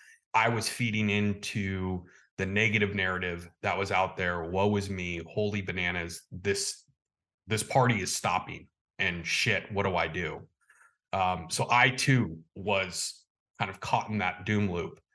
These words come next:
Uh, and again, reflecting on the time in Malibu, there was a click with, with, um, some of the mentors that I'm working with, you know, Chris Ledley, Mark Robertson, uh, and the mindset shift didn't happen overnight.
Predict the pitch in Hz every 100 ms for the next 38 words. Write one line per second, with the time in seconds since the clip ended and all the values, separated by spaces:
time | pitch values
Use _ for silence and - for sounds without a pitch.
0 | _ _ - 92 90 - 113 104 117 101
1 | 92 101 95 - 113 - 120 101 92 90
2 | 107 98 90 90 92 95 87 87 85 80
3 | 92 98 95 92 92 - - 127 - -
4 | 101 90 - 98 90 - - 90 82 80
5 | 82 - - 135 101 92 117 120 123 107
6 | 104 92 98 98 104 98 92 92 - 90
7 | - 110 101 101 101 101 92 87 - 101
8 | 101 101 - 101 95 92 - - - -
9 | 95 92 90 107 101 92 85 - _ _
10 | _ _ _ _ - - _ _ 117 104
11 | 104 107 139 143 - 110 - - 104 -
12 | - 95 120 139 - 104 101 120 104 92
13 | 85 101 139 135